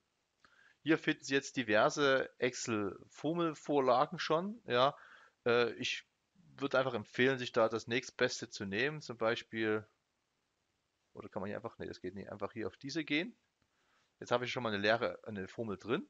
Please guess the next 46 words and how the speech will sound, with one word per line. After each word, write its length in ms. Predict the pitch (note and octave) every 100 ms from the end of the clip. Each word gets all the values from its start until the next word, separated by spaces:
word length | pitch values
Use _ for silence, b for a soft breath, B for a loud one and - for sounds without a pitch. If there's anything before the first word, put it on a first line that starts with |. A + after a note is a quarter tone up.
| _
Und 160 | - A#2
jetzt 120 | -
sehen 180 | A#2 D#3+
Sie, 60 |
es 80 | A#2+
kommt 200 | C#3 C3+
jetzt 100 | B2
so 60 | A#2
eine 120 | A2
neue, 260 | A2+ C3+
wenn 100 | A#2+
Sie, 100 | - -
sobald 240 | G#2+ C3
Sie 100 | A2
draufklicken, 600 | - A2 - A2+ A#2 D3
kommt 160 | B2 A#2+
jetzt 80 |
so 60 | A#2+
eine 80 | G#2+
neue 340 | A2+ A#2+ A#2 - B B B
Registerkarte. 800 | G2+ D3 - B2+ - G#2 A#2 D#3 A#2
Und 80 |
jetzt 160 | B2+ B2
können 200 | B2+ B2
Sie 100 | A2
hier 340 | A2+ B2+ B2+ - _ _ _ -
quasi 640 | - A2 G#2+ G#2+ G#2+ G#2 -
von 140 | A2
hier 240 | G#2 A2
aus 240 | F#2 G2 G2+
jetzt 280 | F#2 - G2
die 160 | F#2+
verschiedenen 480 | - G2+ G#2+ G#2 F#2
Symbole 480 | G#2 F#2 F#2+ G2+ F2+
hier 300 | F#2 F#2+ F2
wählen. 320 | G#2 C3 D3 B B B B
Ich 220 | - A2 -
schmeiß 440 | - F#2+ G2+ -
mal 160 | G2+ G2
hier, 420 | G#2 G2+ F#2+ - _ _ _
äh, 260 | F#2+ F#2 E2
ich 120 | -
möchte 180 | G2+ G#2
zum 40 |
Beispiel 220 | F2+ G2+
hier 160 | G2